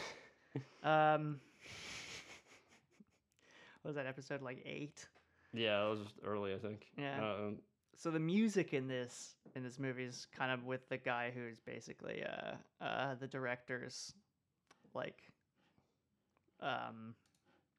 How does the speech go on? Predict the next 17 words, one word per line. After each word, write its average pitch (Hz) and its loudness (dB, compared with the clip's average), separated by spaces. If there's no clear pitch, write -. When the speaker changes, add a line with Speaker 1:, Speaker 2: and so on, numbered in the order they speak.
Speaker 2:
looks 220 -4
like 214 6
he 190 2
did 151 4
The 143 0
Magnificent 135 -2
Seven 131 0
as 135 -8
well. 143 2
Speaker 1:
Mm-hmm. 165 8
Speaker 2:
Oh, 170 4
he 180 4
did 165 2
To 160 -2
Kill 147 2
a 127 2
Mockingbird. 151 -2